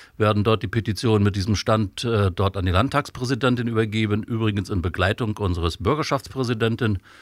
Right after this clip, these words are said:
und in Begleitung von, äh, Mitglied des Deutschen Bundestages, Peter Stein und Harald Terpe. Und unser Ziel ist es eigentlich dann, bis zum Jahresende an die zehntausend zu kommen.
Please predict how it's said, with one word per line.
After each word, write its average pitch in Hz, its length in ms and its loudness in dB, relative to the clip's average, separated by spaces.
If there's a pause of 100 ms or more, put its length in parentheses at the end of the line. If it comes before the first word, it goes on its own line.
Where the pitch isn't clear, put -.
(180)
und 139 220 2
in 127 100 2
Begleitung 104 560 0
von, 92 400 2 (460)
äh, 98 180 2
Mitglied 107 480 0
des 95 140 -2
Deutschen 90 340 -2
Bundestages, 123 640 0
Peter 92 260 -2
Stein 90 340 0
und 85 160 -6
Harald 85 260 -4
Terpe. 123 420 2 (460)
Und 120 140 -4
unser 117 220 2
Ziel 131 280 2
ist 113 120 2
es 110 140 0
eigentlich 110 380 0
dann, 104 280 2
bis 110 120 -2
zum 107 140 -2
Jahresende 101 540 2
an 95 60 2
die 98 100 -2
zehntausend 90 500 0
zu - 80 -10
kommen. 82 240 -10